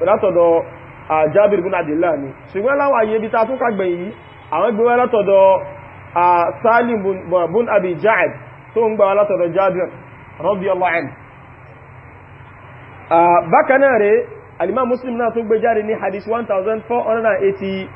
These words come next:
ah, fa-, one thousand eight hundred and fifty-six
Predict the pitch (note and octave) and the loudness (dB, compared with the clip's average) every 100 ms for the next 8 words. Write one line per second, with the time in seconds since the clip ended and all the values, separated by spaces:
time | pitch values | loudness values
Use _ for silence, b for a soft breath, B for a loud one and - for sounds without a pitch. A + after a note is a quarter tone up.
0 | - - - - - - - F3+ F3 - | -18 -20 -20 -20 -20 -4 2 4 2 0
1 | - B3 G#3 B3 B3+ G#3 G3+ A#3+ A#3+ - | 0 2 4 4 6 4 4 2 0 -6
2 | - - - - - - - A#3 C4 A#3+ | -18 -20 -20 -20 -20 -12 2 2 4 0
3 | A#3+ A#3 F#3+ G3 F#3+ - B3 | 0 0 -2 -6 -10 -6 -6